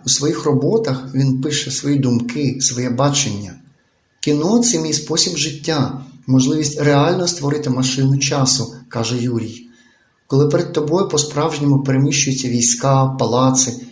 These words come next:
і коли ти це можеш сам придумати, створити, реалізувати, це дуже цікаво.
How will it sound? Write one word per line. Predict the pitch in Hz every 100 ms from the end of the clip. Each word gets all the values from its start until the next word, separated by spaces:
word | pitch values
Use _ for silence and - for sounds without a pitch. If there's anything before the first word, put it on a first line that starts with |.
| -
і | 139
коли | 143 170
ти | 175
це | 165 175
можеш | 165 170 151 -
сам | 165 160 135
придумати, | 135 123 175 160 135 113
створити, | - 127 131 175 - 107 - - -
реалізувати, | 135 139 131 120 117 170 - 110 - - _ -
це | -
дуже | 113 120 131 120
цікаво. | - 101 101 98 -